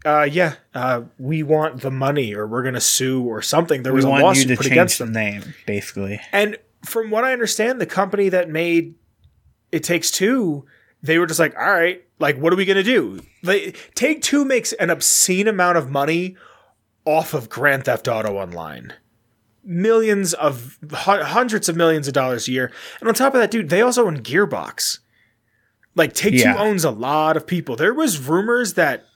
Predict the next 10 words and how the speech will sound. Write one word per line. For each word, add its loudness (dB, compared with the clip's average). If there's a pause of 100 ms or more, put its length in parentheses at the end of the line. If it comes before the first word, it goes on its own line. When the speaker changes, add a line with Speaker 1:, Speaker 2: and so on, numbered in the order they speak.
(120)
Speaker 1:
Take-Two -2
was -4
gonna 2
get -2
bought 0
by -6
Sony -2 (1080)
a 0
while 0
back. -10